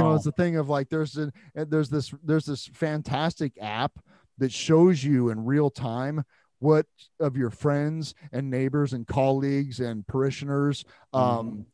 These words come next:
Speaker 2: people in your life that would have joined the Nazi party in the thirties.
Speaker 1: Ooh.
Speaker 2: It's called Facebook.
Speaker 1: <laughs> Oh man, you totally lured me in on that one. I'd bought that hook, line,
Speaker 2: Right.
Speaker 1: and sinker.
Speaker 2: Well, but I mean, seriously.
Speaker 1: Yeah.
Speaker 2: It's like, I, I, thanks.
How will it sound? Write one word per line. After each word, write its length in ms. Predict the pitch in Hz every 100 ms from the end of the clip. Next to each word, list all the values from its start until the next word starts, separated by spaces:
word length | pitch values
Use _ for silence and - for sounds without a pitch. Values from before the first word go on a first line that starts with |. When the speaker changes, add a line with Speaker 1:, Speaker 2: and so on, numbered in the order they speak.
| _ _ _ -
Speaker 2:
people 260 | 165 147
in 60 | 139
your 100 | 135
life 340 | 147 151 135
that 100 | 131
would 160 | 127 139
have 80 | 127
joined 260 | 135 135
the 60 | 123
Nazi 320 | 113 123 160
party 300 | 160 151 151
in 100 | 147
the 80 | 123
thirties. 600 | - 131 147 175 180 - _ 120
Speaker 1:
Ooh. 180 | 123 104
Speaker 2:
It's 100 | -
called 240 | 175 139
Facebook. 560 | 175 196 - 98 - - _ _ -
Speaker 1:
<laughs> 100 | - 1077 - - 339 - - 1077
Oh 320 | 262 - 233 185
man, 460 | 196 196 185 165 - - -
you 180 | - 247
totally 460 | 294 262 247 214 202
lured 320 | 175 180 180
me 140 | 170 156
in 240 | 160 175
on 220 | 165 160
that 160 | 160 160 160
one. 220 | 160 170
I'd 340 | 143 160 135
bought 340 | 143 143 147 -
that 320 | 143 147 -
hook, 260 | 151 156
line, 140 | 185 -
Speaker 2:
Right. 60 | 135
Speaker 1:
and 140 | 127
sinker. 260 | - 135 -
Speaker 2:
Well, 200 | 214 214
but 100 | 202
I 80 | 196
mean, 220 | 190 139
seriously. 640 | 190 381 403 - 143 107 -
Speaker 1:
Yeah. 460 | 135 135 131 127 120 _ _ _ _ -
Speaker 2:
It's 160 | 180 214
like, 220 | 196 180
I, 220 | 175 175
I, 280 | 165 170 170 151
thanks. 320 | 185 196 202